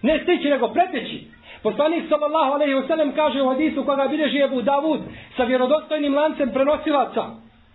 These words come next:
kaže: "Ko petkom pere svoju glavu i okupa se i potom", kaže, "ode u džamiju, ide pješice, ne koristi prevozno sredstvo.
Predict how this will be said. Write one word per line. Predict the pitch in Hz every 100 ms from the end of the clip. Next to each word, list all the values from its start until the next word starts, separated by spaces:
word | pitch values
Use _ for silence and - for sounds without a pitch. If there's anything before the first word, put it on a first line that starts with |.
| _ _ _ -
kaže: | 269 277 285 269
"Ko | 330 320
petkom | 302 320 320 302 269
pere | 311 294 262
svoju | 294 294 240
glavu | 226 269 214 - -
i | 311 277
okupa | 320 320 320 - 262 196
se | 208 - - _ - -
i | 220
potom", | 196 311 311 302
kaže, | 311 311 302
"ode | 311 320 311
u | 285 202
džamiju, | 269 294 320 311 277 - - - _
ide | 269 285 277 -
pješice, | 277 302 220 196 240
ne | 214
koristi | 214 294 - 254
prevozno | - 240 226 196 175
sredstvo. | 190 175 -